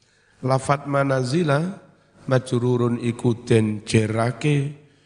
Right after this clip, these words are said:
bil fathati kelawan fathah. Fathah mau niabatan krono ganteni, anil kasroti sangking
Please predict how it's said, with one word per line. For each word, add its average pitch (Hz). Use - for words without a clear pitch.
bil 120
fathati 117
kelawan 113
fathah. 123
Fathah 123
mau 156
niabatan 113
krono 113
ganteni, 113
anil 113
kasroti 110
sangking 123